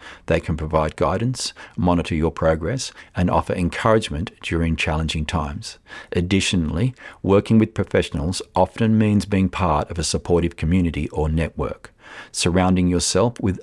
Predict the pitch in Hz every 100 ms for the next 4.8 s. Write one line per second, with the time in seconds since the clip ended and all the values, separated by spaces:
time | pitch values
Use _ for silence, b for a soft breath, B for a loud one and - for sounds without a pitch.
0 | - 87 85 - 85 85 85 82 87 80
1 | 90 82 78 104 - B B 104 95 -
2 | 90 107 92 82 - - 117 120 104 107
3 | 98 76 101 B B 95 87 90 85 -
4 | - 87 196 98 82 - 87 110